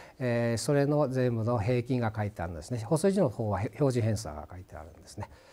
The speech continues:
はい、えー、あ、全般的に見ていくとですね、これはあの前期の段階です。えー、は、京大の方がまあまあ高いということなんですね。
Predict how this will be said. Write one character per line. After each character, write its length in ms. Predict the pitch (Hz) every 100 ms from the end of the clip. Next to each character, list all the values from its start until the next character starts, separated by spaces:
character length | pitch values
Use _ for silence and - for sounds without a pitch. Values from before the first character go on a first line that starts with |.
| - - - -
は 140 | -
い、 60 | 139
え 280 | 151 143 147
ー、 40 | 180
あ、 80 | 147 147 -
全 160 | 180
般 120 | 196 196
的 120 | 190
に 60 |
見 100 | 180
て 160 | 170 170
い 60 | 127
く 100 | -
と 160 | 139
で 100 | 110
す 100 | 95
ね、 240 | 127 131 107 - -
こ 80 | -
れ 100 | 180
は 240 | 185 180 139
あ 60 |
の 100 | 123
前 240 | 123 202 180
期 140 | 139
の 120 | 117
段 200 | 107 101
階 300 | 92 85 82
で 120 | 80
す。 200 | 76 - - _ -
え 220 | 139 139
ー、 20 |
は、 140 | 151 147
京 280 | - 165
大 220 | 165 160 151
の 80 |
方 340 | 139 165 147 123
が 280 | 170 160 127
ま 300 | 175 185 117
あ 60 |
ま 200 | 117 156
あ 60 | 110
高 340 | 101 - 76
い 120 | 85 110
と 160 | 151
い 300 | 92 78 78
う 40 | 78
こ 120 | - 110
と 100 | 85
な 80 |
ん 80 | 73
で 80 | 80
す 100 | 139
ね。 120 | 151